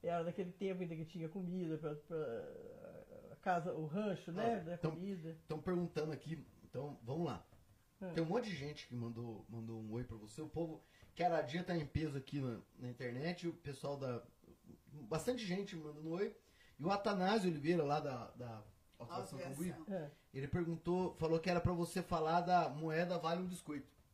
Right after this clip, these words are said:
Speaker 1: Olha,
Speaker 2: Quando
Speaker 1: não
Speaker 2: que surgiu?
Speaker 1: <laughs> Ah, surgiu. É,
Speaker 2: A
Speaker 1: e
Speaker 2: história
Speaker 1: foi
Speaker 2: do córrego biscoiteiro, né, que eles
Speaker 1: é,
Speaker 2: falam.
Speaker 1: foi, é, essa...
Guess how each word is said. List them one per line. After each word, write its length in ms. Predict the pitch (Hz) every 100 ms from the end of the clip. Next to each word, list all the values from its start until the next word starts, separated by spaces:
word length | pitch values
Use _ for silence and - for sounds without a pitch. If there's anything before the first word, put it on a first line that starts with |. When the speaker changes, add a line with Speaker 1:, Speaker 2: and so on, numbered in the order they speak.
| _ _ _ _ _ _ _ -
Speaker 1:
Olha, 260 | 226 247
Speaker 2:
Quando 200 | 240 190
Speaker 1:
não 40 | 196
Speaker 2:
que 100 | -
surgiu? 680 | - 240 170 - 202 143 127
Speaker 1:
<laughs> 20 |
Ah, 120 | 185
surgiu. 420 | - 220 208 208 151 113 - - -
É, 160 | 220 190
Speaker 2:
A 40 |
Speaker 1:
e 200 | 160 214 220
Speaker 2:
história 300 | 220 - 170
Speaker 1:
foi 80 |
Speaker 2:
do 60 | 165
córrego 300 | - 165 170
biscoiteiro, 680 | 151 160 - 160 - 151 139
né, 80 | 139
que 80 | 131
eles 120 | 131
Speaker 1:
é, 20 |
Speaker 2:
falam. 160 | 220 262
Speaker 1:
foi, 120 | 254 254
é, 580 | 240 226 208 180 170 180
essa... 520 | 175 185 165 156 -